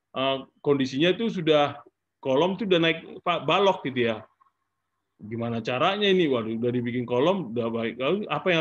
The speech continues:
harus dilakukan? Nah, harus mampu melakukan problem solving situ. Apakah melakukan strengthening kah? Atau kamu melakukan apa gitu ya, untuk bisa mencapai, eh, mutu yang sama dengan gitu ya. Itu harus diperhatikan.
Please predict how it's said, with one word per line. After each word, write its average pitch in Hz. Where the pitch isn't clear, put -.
harus 151
dilakukan? 147
Nah, 110
harus 110
mampu 202
melakukan 180
problem 160
solving 156
situ. 147
Apakah 117
melakukan 117
strengthening 180
kah? 175
Atau 123
kamu 120
melakukan 117
apa 156
gitu 110
ya, 110
untuk 117
bisa 165
mencapai, 147
eh, 107
mutu 117
yang 139
sama 127
dengan 127
gitu 98
ya. 113
Itu 110
harus 107
diperhatikan. 98